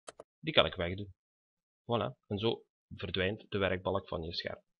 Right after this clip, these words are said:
Ik ga hem eventjes terughalen, zodat mijn scherm er standaard hetzelfde uitziet als jouw scherm. Lijn en opvulstijl, hij zit er terug bij. Goed, onderaan het beeldscherm staat nog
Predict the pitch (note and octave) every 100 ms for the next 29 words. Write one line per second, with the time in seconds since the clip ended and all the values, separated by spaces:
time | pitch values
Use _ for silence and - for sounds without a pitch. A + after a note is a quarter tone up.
0 | _ - - _ - F#2 - C3+ C3 G#2
1 | - C3+ - D3 A#2+ A2 F#2+ F#2+ - B2+
2 | C3+ A#2+ - C3 C3 B2 - F#2+ - A2+
3 | A2+ G2+ F#2 G2 G#2 - - F#2 - F2+
4 | D#2 E2 - - - _ _ _ _ _
5 | _ _ - F2+ D2+ - B1 - C3 -
6 | - - A#2+ A2 - _ _ - G2 G2+
7 | - - F#2 F#2+ - _ _ _ _ _
8 | _ _ _ _ - - - _ _ _
9 | - B2+ - - - - - - - E3
10 | F#3+ F3+ E3 G2+ G2+ A#2 - E3 E3+ -
11 | - C3+ B2+ C3